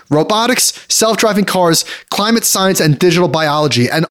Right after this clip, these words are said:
if that sounds like a lot of buzzwords, that's the point. Nvidia is operating at the frontier of where all of the shit is happening, and their chips are in everything. They also announced plans to build Earth two, which is an A I supercomputer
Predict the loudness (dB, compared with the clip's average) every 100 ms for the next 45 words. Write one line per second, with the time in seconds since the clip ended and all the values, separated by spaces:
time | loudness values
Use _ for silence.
0 | -4 -2 -2 -2 -2 0 0 0 0 0
1 | 2 2 2 0 -2 -2 -2 -2 0 0
2 | 2 2 2 0 0 -4 -2 0 0 -2
3 | -2 -4 0 -2 0 2 2 0 -4 -10
4 | -4 0 2 2 2 2 0 2 0 0
5 | -2 0 0 0 -6 -6 -2 0 0 0
6 | 0 0 0 0 0 0 -2 -2 0 0
7 | 0 0 0 -2 -6 -10 -16 -4 -2 0
8 | 2 2 2 0 -2 -2 0 0 0 0
9 | 0 0 -2 -2 -4 0 2 2 0 -6
10 | -18 -4 0 0 0 -2 0 -2 0 0
11 | 0 0 0 0 -2 0 0 2 0